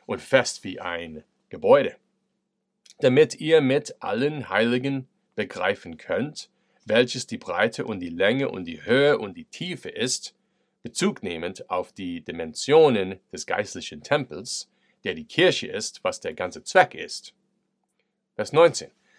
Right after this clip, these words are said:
Auch die Liebe Christi erkennen könnt, die alle Erkenntnis übertrifft, damit ihr erfüllt werdet, bis ihr die ganze Fülle Gottes erlangt habt.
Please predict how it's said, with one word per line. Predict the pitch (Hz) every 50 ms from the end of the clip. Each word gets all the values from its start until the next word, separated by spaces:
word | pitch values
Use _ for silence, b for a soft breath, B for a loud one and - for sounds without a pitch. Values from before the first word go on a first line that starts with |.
| b b b b
Auch | - 147 175 170 -
die | - 156
Liebe | 135 139 180 202 208 - 196 190
Christi | - - 185 165 - - - 92 87 -
erkennen | - 120 117 - - - - 180 160 127 101 92
könnt, | - 92 78 67 - - - - _ _ _ _ _ _ _ -
die | 107 113 -
alle | 131 147 160 170 -
Erkenntnis | - 107 - - - - 160 160 143 - 127 120 117 - -
übertrifft, | - - 120 92 95 85 - - - - 160 - - - - - - - _ _ _ _ _ _ _ _ -
damit | - 95 95 113 143 147 - - _ -
ihr | 110 107 107 110 123 135 143 143 _ -
erfüllt | 117 - - - 98 87 87 85 - - _ -
werdet, | 110 120 135 123 92 76 - - - - _ _ _ _ _ _ _ _ _ _ _ _ -
bis | - 127 - -
ihr | 147 165 165 165 151
die | 151 135
ganze | - 139 143 160 160 - 156 131
Fülle | - - 156 151 151 147 139
Gottes | 120 135 139 147 - - 143 135 -
erlangt | - 131 131 135 147 151 135 120 - -
habt. | - 82 65 _ _ - - -